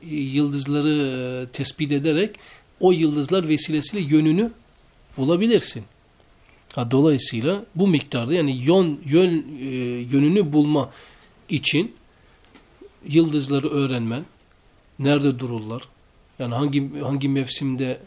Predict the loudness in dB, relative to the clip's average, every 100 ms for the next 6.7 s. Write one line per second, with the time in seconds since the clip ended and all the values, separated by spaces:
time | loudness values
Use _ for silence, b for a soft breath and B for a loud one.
0 | -20 _ _ -4 -4 -4 -6 -6 -6 -6
1 | -4 -4 -4 -4 -6 -8 -8 -8 -8 -8
2 | -8 -10 -10 -8 -6 -6 -4 -4 -6 -8
3 | -8 -8 -6 -6 -8 -8 -8 -10 -8 -8
4 | -6 -8 B B -8 -4 -4 -4 -4 -4
5 | -4 -6 -6 -6 -4 -4 -6 -8 -6 -6
6 | -6 -8 -10 -8 -6 -6 -8